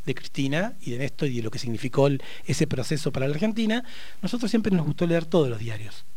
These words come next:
y todos los canales de televisión, porque nos gusta tener nuestro espíritu crítico, nos gusta... Y leímos La Nación de un domingo,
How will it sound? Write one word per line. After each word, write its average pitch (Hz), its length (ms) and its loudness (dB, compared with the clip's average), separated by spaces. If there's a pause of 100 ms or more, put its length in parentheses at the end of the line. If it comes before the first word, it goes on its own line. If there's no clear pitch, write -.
(100)
y 165 80 0
todos 160 160 6
los 120 100 2
canales 117 360 0
de 127 60 0
televisión, 196 520 2 (400)
porque 147 220 2
nos 147 80 4
gusta 180 180 2
tener 156 140 2
nuestro 156 180 2
espíritu 151 320 0
crítico, 180 640 2
nos 135 100 4
gusta... 143 540 2 (760)
Y 175 100 2
leímos 196 340 4
La 175 100 6
Nación 202 720 4 (140)
de 143 240 2
un 151 140 2
domingo, 202 760 4